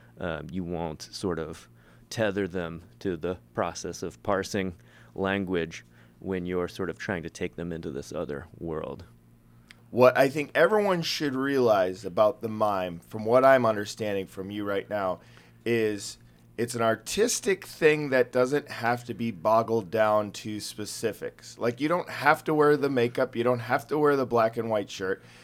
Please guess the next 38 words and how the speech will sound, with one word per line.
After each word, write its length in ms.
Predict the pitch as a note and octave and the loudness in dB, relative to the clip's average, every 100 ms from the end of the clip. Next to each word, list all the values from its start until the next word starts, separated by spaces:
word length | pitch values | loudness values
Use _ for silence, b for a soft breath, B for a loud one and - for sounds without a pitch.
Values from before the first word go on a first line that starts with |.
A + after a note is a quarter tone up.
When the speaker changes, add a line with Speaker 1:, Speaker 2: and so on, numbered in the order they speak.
| B | B
Speaker 2:
you 120 | G2 B2+ | 0 0
don't 160 | C#3 | 2
have 220 | C3+ D#3+ | 4 2
to 100 | F#3 | 2
be 120 | E3+ F3 | -2 -2
from 220 | F#3 F3 | -4 -6
France, 680 | - - B2+ A#2+ C3 - - | -4 2 4 4 2 -2 -2
and 160 | C#3+ D3 | -2 -2
you 80 | |
can 180 | D#3 E3+ | -4 -4
talk. 520 | E3+ E3+ G3+ - - - B B B | -2 0 0 -2 -10 -20 B B B
So 240 | - D#3 | 6 8
it's, 400 | C3 D3 C#3 - | 8 8 6 2
it 260 | A#2 C3 B2 | 0 0 0
seems 380 | D3+ D#3 D3 C#3 | -2 -2 -2 0
as 300 | B2 B2+ B2 | 2 4 2
if 240 | A#2+ A#2 | 0 -4
what 220 | G#2 B2+ | 2 4
you're 100 | B2 | 4
saying 300 | A#2+ E3+ D#3 | 4 2 4
is, 200 | C#3+ C#3 | 2 0
eh, 160 | B2 - - - - - - - | -6 -10 -16 -20 -20 -20 -18 -8
people 280 | D3 C#3+ D3+ | -4 -2 -2
should 160 | D3+ | 0
realize 460 | C#3 E3 C#3 G#2 F#2+ | 0 2 4 2 2
that, 280 | G2+ F2 - | 2 2 0
that 140 | G2+ | -2
it's 260 | F#2+ - F2 - - - | -2 -6 -16 -18 -8 0
definitely 840 | A#2+ B2 B2+ A#2+ G#2+ A2+ G#2+ G2+ - | 0 2 0 0 0 0 0 -2 0
an 120 | A2 | 2
artistic 600 | A2+ A2+ - C3+ D3+ B2 | 2 2 -6 -4 -4 -2
form 340 | - B2 A#2+ | 2 4 4
that 320 | A#2 A2+ - - b b b | 2 2 0 -8 b b b
has 480 | G#2+ A2 G#2 G2 G2 - | 6 6 6 -4 -8 0
open, 640 | A#2 B2 B2 A2+ A2 A2 - | 0 2 0 0 -2 -6 -6
uh, 560 | - G2 F#2 F2 F2 E2+ - _ | -2 0 0 0 -4 -8 -12 _
uh, 400 | F#2+ F#2+ F2 E2+ - | -2 0 0 -2 -2
expression. 640 | A2+ - - A#2 - D#2 | -6 -4 0 0 0 -8